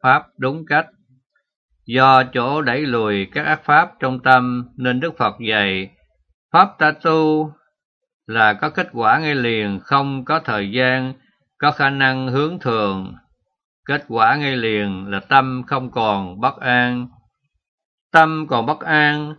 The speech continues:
là còn không xả tâm. Muốn xả tâm thì tu tập phải có đối tượng,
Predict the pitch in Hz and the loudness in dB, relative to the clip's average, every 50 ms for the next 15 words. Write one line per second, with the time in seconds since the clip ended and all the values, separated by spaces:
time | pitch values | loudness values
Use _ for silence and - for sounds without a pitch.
0 | _ _ _ - 110 110 98 - - 123 120 117 110 107 101 98 98 - 151 147 | _ _ _ -6 -6 -6 -6 -2 0 2 2 2 0 -2 -4 -6 -4 -2 0 0
1 | 143 143 147 143 131 - 135 123 135 - - 147 143 143 143 143 139 143 139 - | 0 -2 -4 -6 -4 -2 0 0 0 2 4 4 4 4 2 -2 -6 -8 -10 -12
2 | _ _ _ _ _ _ _ _ _ _ _ _ _ _ _ _ _ _ - 131 | _ _ _ _ _ _ _ _ _ _ _ _ _ _ _ _ _ _ -2 0
3 | 143 160 180 196 196 - 147 147 - 151 143 139 139 139 139 143 - - 107 101 | 0 2 0 0 2 0 0 2 4 4 4 4 4 0 -4 -8 -8 -8 -6 -6
4 | 143 143 131 - 123 110 104 - - 117 113 113 - 147 151 151 151 165 175 175 | -4 -6 -4 0 0 0 0 0 -2 -4 -4 -4 -4 -4 -2 0 0 0 0 -2
5 | - 120 113 110 104 101 98 98 98 95 92 | -2 -2 0 0 0 0 -2 -4 -6 -8 -12